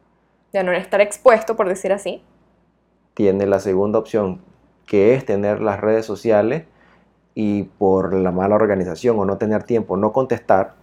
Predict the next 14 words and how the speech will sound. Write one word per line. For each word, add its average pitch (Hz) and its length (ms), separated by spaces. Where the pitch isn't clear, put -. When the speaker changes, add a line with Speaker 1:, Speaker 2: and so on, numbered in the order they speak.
Speaker 2:
O - 40
sea, - 120
que 98 120
tener 113 500
red 120 280
social 117 380
sin 107 160
contestar 98 720
aún 104 320
es 120 80
mejor 113 260
que 101 120
no 107 100
tener. 131 440